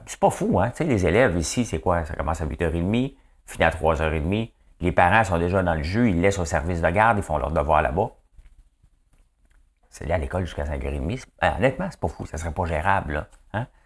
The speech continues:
Mais tu sais, il y a beaucoup de gens qui collent le malade le vendredi. De toute façon, il y a toujours un enfant malade. C'est la première cause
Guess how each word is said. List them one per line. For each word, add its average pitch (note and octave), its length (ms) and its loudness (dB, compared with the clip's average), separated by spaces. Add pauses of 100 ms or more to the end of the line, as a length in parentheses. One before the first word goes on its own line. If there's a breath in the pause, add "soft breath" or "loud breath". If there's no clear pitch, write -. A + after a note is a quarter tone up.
(260 soft breath)
Mais C#2+ 260 -2
tu - 60 -18
sais, F2+ 100 -2
il B1+ 60 -4
y - 40 -6
a - 40 -6
beaucoup - 260 -14
de - 60 -12
gens - 140 -8
qui - 120 -20
collent E2 220 -4
le D2+ 60 -6
malade D#2+ 360 -6
le D2 80 -4
vendredi. D2+ 480 -4
De F2+ 120 -8
toute - 220 -10
façon, D#2+ 280 -6
il C3 40 -6
y G#2+ 40 -4
a - 20 -6
toujours A#2+ 280 -2
un F2 180 -2
enfant D#2 240 -4
malade. - 320 -8 (120)
C'est D#2+ 140 -6
la D2 100 2
première D#2 400 -2
cause E2+ 400 -4